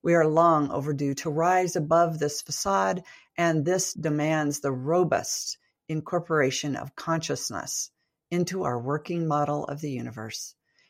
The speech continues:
A convergence of understanding about our approach to science,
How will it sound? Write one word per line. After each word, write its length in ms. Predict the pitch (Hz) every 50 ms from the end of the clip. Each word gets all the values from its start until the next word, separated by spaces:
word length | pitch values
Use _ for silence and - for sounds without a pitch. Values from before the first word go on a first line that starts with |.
| _ _
A 80 | - 160
convergence 760 | - - 175 160 143 160 175 170 151 151 147 131 131 - - -
of 140 | - 135 -
understanding 760 | - 156 143 135 - - - 196 185 180 180 175 175 175 165 -
about 300 | - 139 139 143 139 139
our 180 | 139 131 131 127
approach 560 | 123 - - - 185 175 - - - - -
to 100 | - -
science, 600 | - - - 180 190 190 196 196 190 - - -